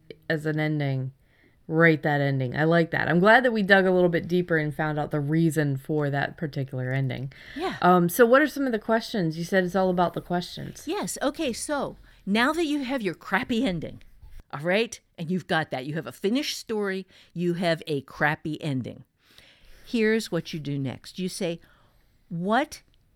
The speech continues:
Speaker 2: is the, is the easiest thing that could happen?" Okay, how could I end this? That would be the easiest way for me to write an ending.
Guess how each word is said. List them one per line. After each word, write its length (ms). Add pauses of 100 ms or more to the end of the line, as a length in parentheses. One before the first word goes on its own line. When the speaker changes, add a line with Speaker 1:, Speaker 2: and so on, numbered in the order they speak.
(140)
Speaker 2:
is 240
the, 220 (420)
is 200
the 220 (140)
easiest 640
thing 500 (800)
that 300
could 220
happen?" 380 (640)
Okay, 340
how 340
could 480
I 280
end 280
this? 180
That 160
would 140
be 180
the 400
easiest 800 (640)
way 440
for 240
me 260
to 180
write 320
an 140
ending. 320